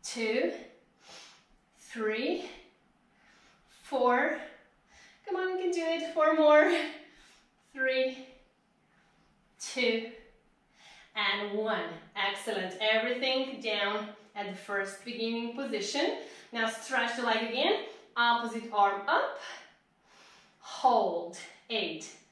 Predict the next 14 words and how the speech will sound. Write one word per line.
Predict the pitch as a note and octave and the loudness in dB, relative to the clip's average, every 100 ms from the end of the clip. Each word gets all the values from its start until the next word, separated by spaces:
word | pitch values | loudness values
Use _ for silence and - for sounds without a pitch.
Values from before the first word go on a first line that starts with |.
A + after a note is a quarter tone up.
| _ _ - | _ _ -4
seven, | C#4+ C4+ C#4 D4+ D#4+ - - - _ - - | 2 4 4 2 -2 -8 -20 -20 _ -16 -8
six, | F#3+ - - - - - _ - - | -8 -8 -12 -14 -16 -20 _ -18 -6
five, | G3+ C4 C4 C4 C#4 C#4+ - - - _ _ | 2 4 4 2 0 -4 -12 -20 -20 _ _
four. | G3 F#3+ F#3 F#3+ | -6 -4 -4 -4
Pull | A3 A3 | 0 0
the | A3+ C4+ | 0 0
belly | C#4 C#4 D4 | 2 2 0
up. | A#3+ A#3 A#3 A#3 - - - _ - - - - - | 0 0 -2 -6 -12 -16 -20 _ -20 -20 -20 -20 -8
And | C#4 B3 | -4 0
now | G#3 F#3+ G#3 | 0 0 0
knee | C4 C#4+ D4+ D#4+ | 0 2 2 2
and | D#4+ D#4 | 2 0
elbow. | G#3 G3+ F3+ E3+ - | 0 0 -2 -6 -6
In, | D4 E4+ | 0 2